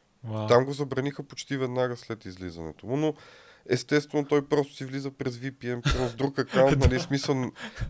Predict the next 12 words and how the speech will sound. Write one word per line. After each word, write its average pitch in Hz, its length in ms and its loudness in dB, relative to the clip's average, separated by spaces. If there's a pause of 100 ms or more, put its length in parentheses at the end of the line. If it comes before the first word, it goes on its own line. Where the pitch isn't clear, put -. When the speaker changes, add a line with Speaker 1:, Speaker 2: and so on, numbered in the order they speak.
(500)
Speaker 2:
това 139 180 6
е - 20 8
една 143 180 4
безсмислица, 135 760 -6
нали. 92 240 -6
Speaker 1:
Да. 113 100 2 (220)
Speaker 2:
Просто 127 400 0
всичките 147 460 -8
тия 147 220 -2
ограничения 135 680 -2
и 135 60 -2
забрани, 120 600 0